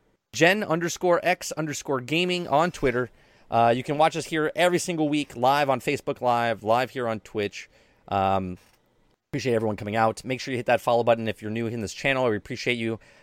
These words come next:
You don't have to talk. You can be a lurker. We love lurkers. Uh, and then after the show, we, uh, we take a small little break, about twenty minutes, thirty minutes, and then we come back on to play. Uh, I think we're gonna start off with Battlefield one tonight.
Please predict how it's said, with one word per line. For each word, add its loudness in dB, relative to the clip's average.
You -10
don't 4
have 4
to -2
talk. 0
You -14
can -8
be 0
a 2
lurker. 0
We -8
love 4
lurkers. -4
Uh, 4
and 0
then 4
after 2
the -4
show, 4
we, 0
uh, 6
we -6
take -2
a 4
small 2
little 4
break, 4
about 2
twenty -6
minutes, -4
thirty -6
minutes, -6
and -4
then 0
we 0
come 0
back 4
on 0
to -4
play. 2
Uh, 6
I 4
think 0
we're 0
gonna 4
start 4
off 8
with 0
Battlefield 2
one 0
tonight. -6